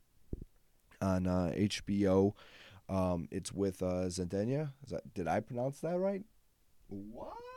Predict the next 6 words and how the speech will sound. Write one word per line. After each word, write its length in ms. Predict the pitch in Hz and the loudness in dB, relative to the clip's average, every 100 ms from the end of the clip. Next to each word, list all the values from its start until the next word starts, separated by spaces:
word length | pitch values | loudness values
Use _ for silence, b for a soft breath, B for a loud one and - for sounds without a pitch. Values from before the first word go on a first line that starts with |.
| 523 - - b b - | -8 -8 -10 b b 0
Is 120 | 104 | 4
it 140 | 104 | 4
Zendaya? 720 | 92 101 95 107 131 185 220 196 _ _ | 6 6 8 8 10 8 4 -2 _ _
Zendaya? 680 | - 101 92 107 135 202 190 | 2 4 8 8 8 6 2
Zendaya? 600 | 120 101 95 110 151 190 180 - - _ _ _ _ _ - | 4 4 4 -2 -6 -8 -10 -20 -20 _ _ _ _ _ -4
Zendaya. 560 | 107 101 104 92 67 | 2 4 6 6 4